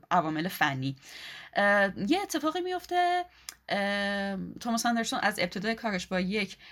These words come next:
اه، آهنگسازی داشته کار می‌کرده که سر فیلم There Will Be Blood این، اه، قضیه تغییر پیدا می‌کنه و همکارش با جانی گرین‌وود شروع می‌شه.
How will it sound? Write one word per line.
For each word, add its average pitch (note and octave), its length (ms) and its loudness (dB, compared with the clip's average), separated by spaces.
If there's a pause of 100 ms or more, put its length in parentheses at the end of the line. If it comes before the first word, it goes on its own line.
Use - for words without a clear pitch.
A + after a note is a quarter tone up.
(160)
اه، D#3 420 2 (160)
آهنگسازی F3+ 480 2
داشته E4+ 240 -6
کار D#4 260 -2
می‌کرده D4 600 -2
که A#3+ 340 -2
سر C4+ 280 -2
فیلم A3+ 340 0
There F3+ 220 4
Will G3 240 -2
Be G3+ 40 -2
Blood B3+ 400 0 (500)
این، A#3+ 320 4
اه، F3 360 2 (300)
قضیه F3 340 4
تغییر F#3+ 380 0
پیدا E4+ 280 -2
می‌کنه D#4 320 0
و C4 60 0
همکارش G#3+ 440 -6
با D#4 220 -2
جانی G3+ 220 0
گرین‌وود E3 560 0 (500)
شروع D#3 300 0
می‌شه. C#3 280 -2